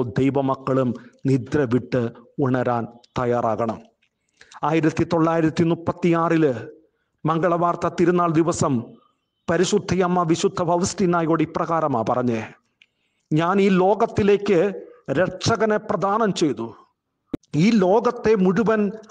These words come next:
അവൻ്റെ രണ്ടാമത്തെ വരവിന് വേണ്ടി ഒരുക്കുവാനായി അവൻ്റെ കരുണയെ നീ ലോകത്തെ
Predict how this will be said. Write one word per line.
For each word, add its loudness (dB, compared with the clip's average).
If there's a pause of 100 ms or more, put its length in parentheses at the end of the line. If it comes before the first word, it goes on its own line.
അവൻ്റെ 2
രണ്ടാമത്തെ 0
വരവിന് 2
വേണ്ടി 2 (360)
ഒരുക്കുവാനായി 2 (320)
അവൻ്റെ 2
കരുണയെ 2 (340)
നീ 2 (120)
ലോകത്തെ 2